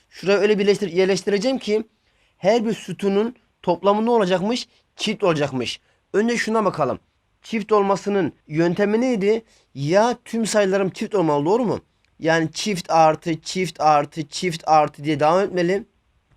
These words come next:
Hepsi çift olmalı. O zaman sonuç ne olur? Çift olur. Veya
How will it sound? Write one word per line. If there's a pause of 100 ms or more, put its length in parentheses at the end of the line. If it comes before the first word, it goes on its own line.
(380)
Hepsi
çift
olmalı. (340)
O
zaman
sonuç
ne
olur?
Çift
olur. (340)
Veya